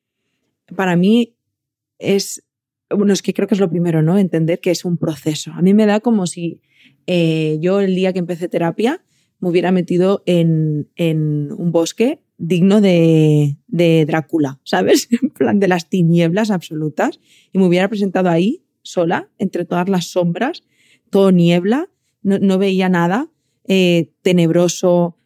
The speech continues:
con frío, o sea, esa sensación de, "Ay, ¿qué hago aquí?", ¿no? "¿Por qué?". Y de pronto aparece una persona y te coge de la mano y empiezas a caminar por el bosque. O sea,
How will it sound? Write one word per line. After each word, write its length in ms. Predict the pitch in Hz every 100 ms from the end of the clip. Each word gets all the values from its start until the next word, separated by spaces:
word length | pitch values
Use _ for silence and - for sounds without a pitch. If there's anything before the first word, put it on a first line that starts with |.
| _
con 240 | - 180 170
frío, 640 | - - 196 190 185 175
o 60 | 170
sea, 140 | 185
esa 140 | 175 220
sensación 800 | 269 262 220 196 - 190 196 190
de, 320 | 175 165 147 _ _ _ _ _ _
"Ay, 320 | - 196 196
¿qué 160 | - 202
hago 180 | 190 226
aquí?", 540 | 196 - 240 196 156 _
¿no? 240 | 180 220 415 _ _
"¿Por 220 | - 175 170
qué?". 360 | 208 180 160 _ _ _ _ _ _ -
Y 100 | 190
de 100 | 190
pronto 280 | 202 214
aparece 520 | 247 - 220 196 185 156
una 220 | 202 220
persona 480 | 240 - - 330 403 _ _ _
y 160 | 202 175
te 140 | 175
coge 240 | 185 180
de 80 | 214
la 100 | 226
mano 220 | 277 330 440 _ _ -
y 220 | 196 180
empiezas 360 | 156 175 170 165
a 60 |
caminar 360 | 165 165 160 156
por 120 | 160
el 100 | 151
bosque. 420 | 147 147 - 311 _ _ _ _ _ _ _ -
O 40 |
sea, 220 | - -